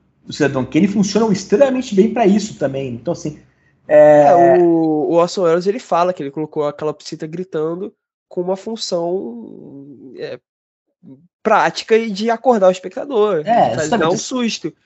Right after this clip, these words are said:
Speaker 1: É.
Speaker 2: E aí a Chantal não vai ter essa preocupação, não, tem que acordar o espectador aqui
Speaker 1: Não, pelo
Speaker 2: em uma hora e
Speaker 1: contrário,
Speaker 2: meia.
Speaker 1: assim, é, é, é, é, ela quer que o espectador fique interessado no não evento, né?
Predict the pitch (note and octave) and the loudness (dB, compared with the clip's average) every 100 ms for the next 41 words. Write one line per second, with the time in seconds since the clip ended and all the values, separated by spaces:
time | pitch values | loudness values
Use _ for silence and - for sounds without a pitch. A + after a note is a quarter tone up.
0 | _ - - E3+ F3+ F3+ F#3 F#3+ G3 G#3+ | _ -18 -2 4 6 6 6 6 2 -2
1 | G3 G3 G3 B3+ D4 C4 A3 F#3+ F#3 F#3+ | -4 0 0 0 -2 0 -2 -2 -4 -6
2 | F#3 F3+ F3 E3 F#3+ E3+ C#3+ E3+ - G3 | -2 -2 -2 0 2 2 0 -10 -12 -6
3 | G3+ F#3+ _ _ _ _ E3+ F#3+ F3+ F3+ | -6 -6 _ _ _ _ -6 -2 2 2
4 | G3 G3 G3+ F3+ F3+ F3 G#3+ E3+ G3 F#3+ | 0 -6 -4 -2 -2 0 4 4 2 0
5 | G#3+ F3 C#4 A3+ G#3+ G#3 G3+ G#3 F#3+ E3 | 2 4 2 4 4 4 4 0 -2 -2
6 | C3+ D#3 D3 C#3+ C#3+ C#3+ C#3+ C#3 C3+ B2+ | -4 -6 -8 -8 -6 -6 -4 0 0 -2
7 | - _ _ - C#3+ C#3 C3+ C3+ C#3 - | -12 _ _ -4 2 4 4 0 -6 -20
8 | _ - C#3+ D3 - - D3+ F#3+ G#3+ G#3+ | _ -8 -4 -4 -4 -4 2 4 2 0
9 | G#3 C4 D4 - - G3 G#3 G3+ B3+ E4+ | 0 0 -2 -10 -10 -4 -4 -4 -8 -6
10 | C#4+ B3 G#3 - G#3 G#3 A#3+ C#4+ D4 - | -2 0 0 2 4 4 4 0 -8 -10
11 | _ _ _ _ _ _ - G#3 D#4 D#4 | _ _ _ _ _ _ -2 0 2 4
12 | F4 - G3+ G3 - C3 C3 | 4 4 2 0 -6 -10 -10